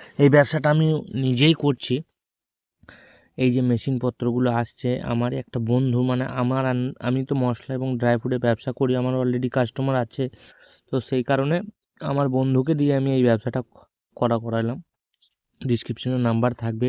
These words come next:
ডিসপ্লেতেও আপনারা নাম্বার দেখতে পাচ্ছেন। কি এই ব্যবসা, কি এই প্রোডাক্ট, এই যে মেশিন আসছে, কি তৈরি হবে, সমস্ত কিছু দেখুন। আর হান্ড্রেড পার্সেন্ট এই ব্যবসায় অনেক প্রফিট। আর কারোর যদি এই প্রোডাক্টেরও দরকার হয়, এই,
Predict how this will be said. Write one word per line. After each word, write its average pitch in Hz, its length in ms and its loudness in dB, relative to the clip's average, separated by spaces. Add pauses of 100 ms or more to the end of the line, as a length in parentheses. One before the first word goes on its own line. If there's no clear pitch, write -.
ডিসপ্লেতেও 117 580 -2
আপনারা 123 320 -2
নাম্বার 117 380 0
দেখতে 120 260 -2
পাচ্ছেন। 123 320 -2 (680)
কি 175 100 8 (100)
এই 180 100 12
ব্যবসা, 156 380 4
কি - 200 -2 (100)
এই 165 60 8
প্রোডাক্ট, 143 420 2 (140)
এই 139 180 4
যে 143 100 2
মেশিন 139 360 0
আসছে, 135 340 -2
কি 165 200 -2 (360)
তৈরি 139 260 2
হবে, 135 160 2 (120)
সমস্ত 208 280 4 (120)
কিছু 190 180 4
দেখুন। 170 300 2 (480)
আর 131 200 4
হান্ড্রেড 180 340 8
পার্সেন্ট 185 280 6
এই 170 100 4
ব্যবসায় 156 380 4 (160)
অনেক 180 360 6
প্রফিট। 127 320 4 (300)
আর 127 160 4
কারোর 147 320 6
যদি 165 240 8
এই 160 100 8
প্রোডাক্টেরও 175 600 4
দরকার 156 360 4
হয়, 147 240 6
এই, 143 60 2